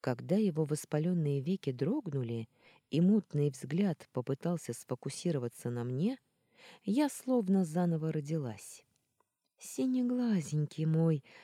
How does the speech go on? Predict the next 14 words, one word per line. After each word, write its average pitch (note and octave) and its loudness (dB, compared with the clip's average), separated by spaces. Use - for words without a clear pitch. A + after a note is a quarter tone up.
какой C#4+ 0
же D3 -2
ты - -4
молодец!" C3 -4
"Где B2+ -4
я? A#2 -6
Корабль C3+ 0
повреждён. B2+ -2
Сообщить C#3 -2
дяде". B2 -2
"Тихо, G3+ -4
тихо, G3+ -2
не E4+ -2
шевелись. C#4 0